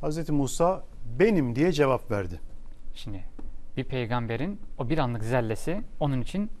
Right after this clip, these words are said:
Speaker 2: bir ağırdır. Allahu alem Allah en iyisini bilir demediği için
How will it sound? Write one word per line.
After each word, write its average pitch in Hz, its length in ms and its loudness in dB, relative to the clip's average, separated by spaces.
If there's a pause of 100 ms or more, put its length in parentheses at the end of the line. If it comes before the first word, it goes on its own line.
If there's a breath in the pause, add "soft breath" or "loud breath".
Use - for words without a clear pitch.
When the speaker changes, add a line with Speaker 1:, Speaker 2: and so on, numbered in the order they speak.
Speaker 2:
bir 135 120 -2 (360)
ağırdır. 117 460 -2 (520 soft breath)
Allahu 170 540 2
alem 151 580 0 (720 loud breath)
Allah 196 480 2
en 185 140 0
iyisini 185 360 -4
bilir 175 280 2
demediği 156 420 2
için 202 600 2